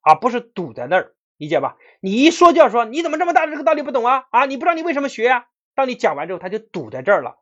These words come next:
这种感觉其实非常不好啊。同时信任，信任很重要，就是你，你可以，你可能比如说啊，讲个最近的事情，我儿子最近在学书法啊，当然我讲的可能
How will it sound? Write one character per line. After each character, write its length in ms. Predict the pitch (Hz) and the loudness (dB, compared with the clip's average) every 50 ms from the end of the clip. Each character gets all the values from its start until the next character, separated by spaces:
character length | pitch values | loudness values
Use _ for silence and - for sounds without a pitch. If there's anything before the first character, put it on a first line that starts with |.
| _ _ _ | _ _ _
这 100 | - 269 | -2 0
种 140 | 233 214 147 | 0 0 0
感 220 | - - 147 123 | 0 0 0 0
觉 100 | 117 147 | -2 -4
其 160 | 151 - 139 117 | -4 -4 -8 -10
实 80 | 131 | -8
非 140 | 123 180 165 | -8 -8 -6
常 160 | 156 139 143 | -6 -2 -2
不 80 | 175 170 | -2 -2
好 200 | 143 117 - _ _ _ _ _ _ _ _ _ _ _ _ _ _ _ _ - | -2 -4 -12 _ _ _ _ _ _ _ _ _ _ _ _ _ _ _ _ -16
啊。 140 | - 123 - - | -16 -16 -12 -4
同 180 | - 180 196 | -2 -2 0
时 100 | 156 180 | 0 -2
信 280 | 175 - - 269 233 175 | -4 0 2 2 4 4
任， 180 | 175 165 - - _ _ _ _ _ _ | 2 0 0 -6 _ _ _ _ _ _
信 280 | - - - 302 233 | 2 4 4 6 6
任 140 | 202 190 160 | 4 0 -2
很 140 | 131 143 123 | -6 -12 -14
重 160 | 139 127 120 | -14 -14 -16
要， 120 | 113 - _ _ _ _ _ _ _ _ _ | -18 -20 _ _ _ _ _ _ _ _ _
就 100 | - 370 | -2 0
是 120 | 381 349 302 | 0 0 -4
你， 300 | 254 220 202 185 160 - | -6 -8 -10 -10 -12 -12
你 160 | - 208 202 190 | -10 -10 -10 -4
可 160 | - - 311 | 0 0 0
以， 140 | 285 214 151 | 0 0 -4
你 180 | 180 240 277 | -4 -4 -2
可 140 | - 226 180 | -2 -4 -4
能 160 | 151 160 175 | -4 -6 -8
比 80 | 156 143 | -10 -10
如 40 | 131 | 0
说 320 | - 170 190 - - _ _ _ | 2 2 2 2 -4 _ _ _
啊， 200 | - 131 127 123 | -6 -6 -6 -4
讲 240 | 127 - 151 123 135 | -2 -2 -2 0 0
个 80 | 160 | 0
最 120 | 160 233 214 | 0 0 0
近 140 | 175 190 170 | 0 0 -2
的 80 | 139 | -2
事 140 | - - 143 | -6 -10 -12
情， 160 | - 120 - _ | -14 -14 -16 _
我 140 | - 131 | -4 -2
儿 100 | 131 135 | -2 -2
子 140 | 156 165 170 | -2 -4 -4
最 100 | - 180 | -4 -4
近 220 | 165 170 156 139 - _ - _ _ _ | -4 -4 -6 -6 -10 _ -20 _ _ _
在 180 | - 160 143 | 4 4 4
学 280 | 135 - - 143 135 127 | 4 0 -2 -2 -4 -2
书 180 | - - 220 208 | 0 0 0 2
法 240 | - 151 - _ _ _ | 2 0 -6 _ _ _
啊， 220 | - 120 117 113 | -6 -4 -4 -2
当 120 | - 151 151 | 0 2 2
然 120 | 156 143 | 4 4
我 80 | 156 170 | 2 0
讲 180 | 165 160 123 | 0 -2 -2
的 80 | 131 139 | -4 -6
可 140 | 139 - 131 | -6 -6 -6
能 160 | 127 135 | -8 -8